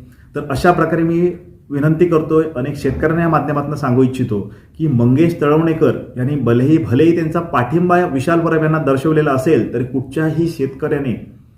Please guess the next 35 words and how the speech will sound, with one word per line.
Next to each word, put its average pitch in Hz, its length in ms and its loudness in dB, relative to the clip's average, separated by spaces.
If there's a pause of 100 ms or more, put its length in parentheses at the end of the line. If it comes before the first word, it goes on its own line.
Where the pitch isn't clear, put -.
(120)
त्या 131 80 -8
संघटनेच्या 127 580 0
माध्यमातून 139 720 0
किंवा - 460 -4
संघटने 131 460 2
आवाहन 131 300 2
केलंय 147 300 2
म्हणून 143 280 0 (400)
विशाल 147 340 0
परब 139 380 0
यांना 123 360 2
मतदान 120 520 0
करू 113 260 -2
नये. 110 520 -2 (200)
कारण 147 540 -2
जर 139 340 4
संघटनेच्या 131 640 -2
माध्यमातून 120 1080 0 (500)
अशा 139 180 -2
प्रकारचं 151 420 -2
आवाहन 123 360 4
केल्यानंतर 120 520 2
जर 127 280 2
विशाल 147 300 -2
परब 135 260 -4
यांना 123 320 0 (120)
मतदान 123 420 -2
होत 131 220 0
असेल, 131 380 0
तर 127 160 -6
भविष्यात 135 420 -2
तुमच्या 135 400 -2
मागे 123 440 -2
अनेक 139 460 -4
प्रश्न 123 400 -6